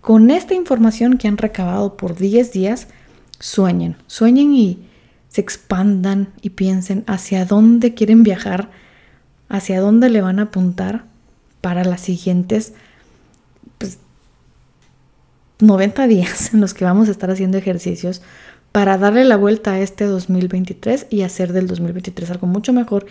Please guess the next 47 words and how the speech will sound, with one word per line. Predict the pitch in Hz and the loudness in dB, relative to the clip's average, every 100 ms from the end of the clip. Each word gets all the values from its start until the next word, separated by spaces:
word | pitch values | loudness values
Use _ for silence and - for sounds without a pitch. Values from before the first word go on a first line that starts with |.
| - - - _ - | -18 -20 -20 _ 0
y | 311 | 6
prepararnos | 311 294 277 277 311 | 6 6 4 4 0
para | - 269 | 0 -2
trabajar | 233 214 202 220 | 0 0 2 0
nuestras | 254 - 190 | -2 -4 -6
metas | 196 240 | -4 -4
del | 240 | -4
dos | 196 185 | -4 -4
mil | 185 | -4
veinticuatro. | 202 233 226 254 - 190 - - - - _ _ | -4 -4 -4 -6 -8 -12 -16 -20 -20 -20 _ _
Yo | 214 220 | 2 6
en | 247 | 8
lo | 247 | 6
personal | 202 196 185 240 269 - | 4 0 0 -2 -2 0
no | 202 196 214 | 2 4 2
trabajo | 226 226 202 202 | 0 -2 -2 -2
metas | 196 185 190 | -4 -2 -4
a | 196 | -6
principio | 185 185 180 190 214 | -2 -2 -2 -2 -2
de | 180 | -2
año. | 160 202 247 - _ _ _ _ _ _ _ - - | -2 -2 -2 -8 _ _ _ _ _ _ _ -20 -6
Tal | 196 190 | -2 0
vez | 190 | 2
lo | 208 | 2
hice | 208 202 202 - | 2 0 -2 -4
hace | 202 214 | -8 -2
como | 196 | 0
unos | 185 190 | 0 0
diez | 185 196 | -2 -2
años | 185 185 214 | -2 0 -2
que | - 175 - - - - - - _ - | -4 -10 -12 -20 -20 -20 -20 -20 _ 0
en | 202 190 | 2 2
como | 196 196 190 | 2 2 2
enero, | 196 214 254 | 4 4 4
febrero | 240 208 208 226 | 4 4 4 6
empecé | 226 202 - 202 214 | 4 0 -2 0 0
a | |
pensar | 214 185 180 202 214 214 | 0 -2 -2 0 0 2
cómo | 208 214 | 4 4
quería | 214 185 190 | 2 -4 -4
hacer | 190 | -6
las | 190 185 | -8 -6
cosas, | 196 190 220 | -6 -4 -6
pero | - 175 | -8 -6
me | 170 | -6
parece | 165 180 185 185 208 | -6 -4 -4 -4 -6
que | 190 | -8